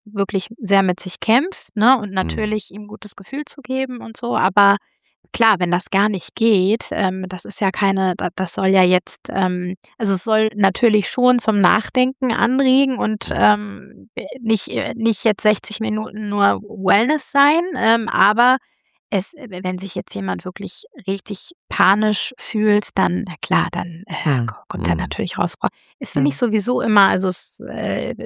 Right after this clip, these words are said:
Speaker 1: fällt mir nur in dem Zusammenhang gerade ein mit, ähm, dieser <clears throat> Angst und, und so weiter. Ähm,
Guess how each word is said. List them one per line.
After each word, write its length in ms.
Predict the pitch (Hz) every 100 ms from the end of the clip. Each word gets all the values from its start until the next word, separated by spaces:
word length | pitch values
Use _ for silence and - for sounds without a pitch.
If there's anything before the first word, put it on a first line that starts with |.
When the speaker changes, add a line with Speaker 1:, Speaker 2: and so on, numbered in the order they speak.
| - -
Speaker 1:
fällt 160 | 214
mir 120 | 214
nur 120 | 202 196
in 80 |
dem 160 | 185 202
Zusammenhang 480 | 196 175 208 196 175
gerade 360 | - 180 185 -
ein 300 | 202 202 208
mit, 220 | 175 -
ähm, 200 | 196 185
dieser 400 | 190 190 185 175 185 _ _ -
<clears throat> 260 | 277 220
Angst 460 | 190 190 240 - -
und, 180 | 202 208
und 140 | 208
so 140 | -
weiter. 360 | 208 202 208 214 - _ _ _ _ _ -
Ähm, 300 | 208 208